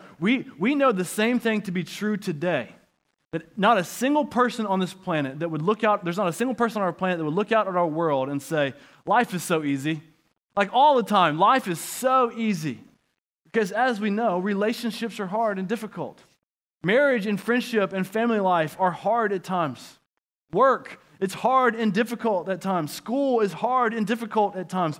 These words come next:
We've got sickness and death and emotional and mental health challenges all around us. I mean, we don't have to go very far to see that our world is broken.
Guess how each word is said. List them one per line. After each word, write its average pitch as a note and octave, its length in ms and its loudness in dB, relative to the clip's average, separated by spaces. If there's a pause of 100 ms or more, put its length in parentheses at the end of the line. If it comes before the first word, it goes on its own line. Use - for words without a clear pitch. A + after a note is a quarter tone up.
(160)
We've G3+ 140 -2
got A3 200 2
sickness A3+ 520 -2
and F#3 180 -2
death G#3 580 -2
and F#3 100 0
emotional G3 680 0 (180)
and F#3+ 200 2
mental A3+ 460 0 (140)
health A3+ 340 2
challenges G#3+ 440 0
all A3+ 360 2
around G#3 320 0
us. - 380 -10 (680)
I - 40 -4
mean, A3 120 0
we A3+ 80 4
don't D#4 160 4
have C#4 200 4
to A#3+ 80 -2
go A#3 220 4
very G3+ 240 2
far G3 280 2
to F3 60 -8
see G#3 200 -4
that F#3 120 0
our F#3 100 2
world E3+ 220 0
is F3+ 100 -6
broken. F#3+ 500 -4